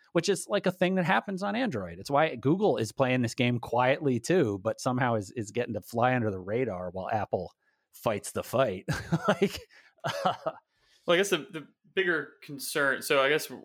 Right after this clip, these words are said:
Speaker 2: how things kinda got to this point is there's probably by default, like, the default answer is no. So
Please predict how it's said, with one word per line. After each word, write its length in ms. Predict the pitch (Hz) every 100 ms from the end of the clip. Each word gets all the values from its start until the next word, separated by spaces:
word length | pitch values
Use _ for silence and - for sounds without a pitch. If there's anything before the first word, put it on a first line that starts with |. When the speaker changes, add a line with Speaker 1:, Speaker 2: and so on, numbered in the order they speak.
| _
Speaker 2:
how 160 | - 135
things 240 | 131 131
kinda 200 | - 117
got 180 | 104 123
to 40 | -
this 160 | 120
point 360 | - 143 127 117
is 260 | 113 - - - _ -
there's 140 | 147
probably 340 | - 165 147 135
by 400 | 131 120 117 110
default, 600 | 139 135 - 117 113 -
like, 260 | - 120 117
the 60 | 135
default 320 | 151 147 131
answer 280 | 131 127 110
is 140 | 110
no. 360 | 110 110 95 92 _ _ -
So 600 | - 127 113 107 107